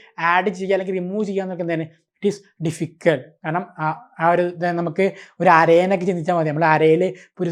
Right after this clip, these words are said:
പുതിയ ഇത് ആഡ് ചെയ്യുമ്പോഴും ആ ഒരു സംഭവങ്ങൾ എന്ത് ചെയ്യും? ഇവിടെയും വരും. Then എന്താണ്? നമുക്ക് റിംഗ് ടോപ്പോളജി നോക്കി. Then ഹൈബ്രിഡ് ടോപ്പോളജിയാണ്. ഹൈബ്രിഡ് എന്ന് പറഞ്ഞാൽ എന്താണ്? Hybrid, this topology technology is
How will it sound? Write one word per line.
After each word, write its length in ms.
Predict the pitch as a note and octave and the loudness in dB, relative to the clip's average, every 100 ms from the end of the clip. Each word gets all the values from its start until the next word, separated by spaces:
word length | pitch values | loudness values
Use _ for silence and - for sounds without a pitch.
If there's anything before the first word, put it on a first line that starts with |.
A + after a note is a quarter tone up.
| F3+ | -6
പുതിയ 240 | F#3 F3+ F3+ | -2 2 2
ഇത് 80 | F3+ E3+ | 2 2
ആഡ് 100 | E3+ | 2
ചെയ്യുമ്പോഴും 320 | F3 E3+ F3 E3+ - D#3+ F3 | 2 0 -4 -6 -18 -8 2
ആ 60 | F#3+ | 4
ഒരു 80 | G#3+ | 4
സംഭവങ്ങൾ 300 | G#3+ F#3+ G3 F#3+ | 2 0 -2 -2
എന്ത് 100 | F3+ | 0
ചെയ്യും? 140 | F3 F3 - - D#3+ | 0 -4 -20 -10 0
ഇവിടെയും 280 | E3 A#3+ E3 | 2 0 -2
വരും. 180 | D3 A#2+ _ _ _ _ _ _ _ _ _ E3+ | -6 -8 _ _ _ _ _ _ _ _ _ 0
Then 120 | G#3 A3 | 2 2
എന്താണ്? 260 | G3 F3+ F3 D#3+ _ - - | 2 0 0 -6 _ -20 -8
നമുക്ക് 280 | F3+ E3 A3+ A#3+ - _ _ _ _ _ G3 | -6 2 2 0 -12 _ _ _ _ _ -2
റിംഗ് 160 | G3+ G#3+ | 0 4
ടോപ്പോളജി 400 | G#3 G#3 A3 G#3+ | 4 6 4 4
നോക്കി. 200 | F3 F3 G3+ | 0 0 0
Then 100 | F3+ - | 0 2
ഹൈബ്രിഡ് 480 | G#3 G#3 G3+ C4 A#3 | 4 6 4 2 2
ടോപ്പോളജിയാണ്. 640 | G3 - F#3 F#3 F3 F3+ A#3+ - - - | 2 2 2 2 0 0 -6 -12 -12 2
ഹൈബ്രിഡ് 380 | G#3+ A#3 B3 D4 | 6 6 6 4
എന്ന് 100 | C#4 | 6
പറഞ്ഞാൽ 200 | B3 A3 G#3 | 6 4 4
എന്താണ്? 260 | F#3+ F3+ F3+ - _ _ _ | 4 4 0 -8 _ _ _
Hybrid, 500 | - F3 F#3 F3+ A3+ | -2 0 0 2 0
this 160 | G3+ G3 | 0 -2
topology 520 | G#3+ F#3+ G#3 G#3+ A#3 | -2 0 2 2 2
technology 560 | G#3 G3 G3 G3+ G#3+ G3 | -2 -4 -6 -4 -2 -2
is 220 | - - | -4 -12